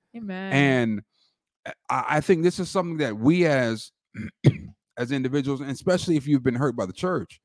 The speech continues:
Speaker 1: Mm-hmm.
Speaker 2: is that you want to, you want to consider, you want to consider the virtue of forgiveness. As a matter of fact,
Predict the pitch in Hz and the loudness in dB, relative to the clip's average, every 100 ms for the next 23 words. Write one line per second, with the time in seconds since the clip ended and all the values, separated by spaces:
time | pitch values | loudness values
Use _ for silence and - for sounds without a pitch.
0 | 214 196 196 185 190 143 131 156 123 143 | -16 -14 -12 -14 -4 0 2 0 0 2
1 | 175 156 143 143 - - 131 117 123 - | 4 4 2 0 -6 -4 0 0 0 -6
2 | _ _ - 123 156 156 156 151 139 214 | _ _ 2 6 8 6 0 -2 2 0
3 | 139 104 127 123 120 131 113 127 117 113 | 2 4 4 2 -2 -6 -2 0 0 0
4 | 95 95 - 92 85 - _ - _ 104 | 2 0 0 -2 -2 -4 _ -20 _ -2
5 | 98 95 135 135 147 104 95 104 120 135 | 0 2 2 4 4 2 -2 -6 -8 -8
6 | 131 117 - 135 104 | -10 -12 -12 -12 -14